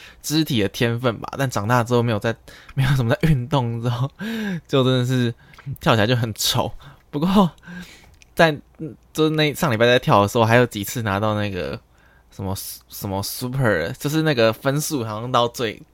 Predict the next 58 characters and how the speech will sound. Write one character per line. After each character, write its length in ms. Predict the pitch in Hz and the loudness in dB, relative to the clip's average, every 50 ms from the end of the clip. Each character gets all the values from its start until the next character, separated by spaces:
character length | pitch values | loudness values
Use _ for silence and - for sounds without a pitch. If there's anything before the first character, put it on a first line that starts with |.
| _ _ | _ _
最 140 | - 160 127 | -6 -4 -4
高 220 | 107 117 113 123 120 | -2 -2 -2 -2 -2
等 260 | - 107 85 87 107 | -4 -6 -10 -10 -12
级 200 | - - 82 90 | -16 -14 -14 -14
什 100 | 110 - | -14 -16
么 80 | - - | -18 -18
的。 100 | - - 123 - | -18 -16 -14 -8
那 120 | 147 139 | -4 -4
我 80 | 131 120 | -2 -2
觉 120 | - 107 | -2 -2
得， 100 | 104 110 - | -4 -4 -4
嗯， 240 | 131 131 135 135 143 143 - - - - - - - - - _ - | -6 -6 -6 -6 -8 -10 -16 -20 -20 -20 -20 -20 -20 -20 -20 _ -10
Switch 340 | - 131 139 147 143 135 | -4 -2 -2 -2 0 -2
真 40 | 107 127 | -2 0
的 60 | 135 120 | 0 0
蛮 160 | 95 92 113 | 0 0 0
有 140 | 113 98 98 | 0 -2 -4
趣 200 | - - - 123 | -4 -4 -2 -2
的， 80 | 107 | 0
是 140 | 104 - 147 | 4 6 6
不 60 | 151 | 8
是 160 | 139 127 147 | 8 8 6
要 160 | 156 151 147 139 | 6 6 6 4
买 220 | 135 120 - 117 | 4 4 2 2
一 40 | 117 | 2
台 160 | 120 135 104 | 2 2 2
来 140 | 107 104 90 | 2 2 0
玩 240 | 101 78 65 95 110 | 0 -4 -6 -6 -6
玩 180 | 95 82 78 - | -6 -8 -8 -8
看？ 180 | - 117 - - _ - - - - 170 180 180 - - - - | -10 -10 -10 -12 _ -20 -20 -20 -20 -18 -18 -18 -18 -18 -16 -14
因 80 | 165 - | -6 -2
为 60 | 180 | 0
我 40 | 170 | 0
上 260 | 160 - 170 151 143 | 2 2 2 2 2
个 80 | 131 127 | 0 0
住 180 | - - 151 | 0 0 0
的 120 | 127 120 120 | 2 2 2
地 200 | - 143 127 117 | 2 2 0 2
方 200 | 113 113 113 117 | 2 2 2 2
真 100 | 127 123 | 2 2
的 60 | 127 | 2
是 40 | 131 | 4
蛮 220 | 127 - - 101 | 2 2 0 0
小， 240 | 107 - 107 87 95 | -2 -2 -2 -2 0
根 80 | 120 135 | -2 -4
本 80 | 123 | -4
不 80 | 117 - | -6 -4
可 120 | - 131 | -4 -2
能 100 | 104 101 | -2 -2
有 100 | 98 95 | -2 -4
这 80 | 95 110 | -4 -4
个 100 | 107 101 | -6 -6
空 260 | - - 104 98 98 | -8 -8 -10 -10 -8
间。 160 | 98 - 101 110 | -8 -8 -6 -4
但 160 | 147 147 139 | -4 -4 -4
在 120 | 147 139 | -4 -6
现 220 | 139 - - 151 139 | -6 -4 -4 -2 -2
在 140 | 139 135 | -2 -4